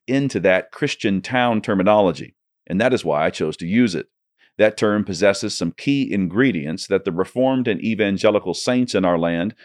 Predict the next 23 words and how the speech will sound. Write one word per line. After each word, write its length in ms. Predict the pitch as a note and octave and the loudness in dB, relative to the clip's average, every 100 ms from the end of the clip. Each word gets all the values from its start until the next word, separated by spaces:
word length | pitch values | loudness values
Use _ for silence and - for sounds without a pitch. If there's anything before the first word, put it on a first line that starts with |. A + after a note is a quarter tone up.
| _ | _
must 200 | G#2 G#2+ | -2 -2
come 240 | - A#2+ A2 | 0 0 0
to 100 | F2+ | -2
store 480 | - - C#3 C#3 G#2 | -4 2 4 4 2
in 160 | F#2+ | 0
their 140 | F2+ E2 | 0 -2
pantry 600 | - C#3 B2+ F2 E2+ - _ _ | -2 -2 -2 -2 -4 -6 _ _
and 220 | - G#2+ F#2+ | -4 0 0
employ 580 | F2+ - C#3 G#2+ F2 | -2 -2 2 4 4
in 180 | - F2+ | 2 -2
their 140 | F2 E2+ | -2 -4
kitchen. 540 | - B2 - D2 E2+ _ _ _ _ - - | -2 -2 -2 -10 -12 _ _ _ _ -20 -2
We 140 | G#2 | 2
may 160 | B2 D#3+ | 4 4
not 240 | D3+ C3 | 4 2
need 220 | F#2+ A2 G#2+ | 0 -2 -2
to 100 | F2+ | -4
adopt 420 | D#2+ G2 G#2+ - | 2 2 2 -2
it 120 | D#2 - | -6 -4
as 160 | F#2 | 0
our 140 | F2+ F2+ | 2 2
life 500 | F#2+ G#2 A2 - _ | 4 2 2 -4 _
verse, 520 | D#2 D2+ A#1+ - - | -4 -4 -4 -8 -10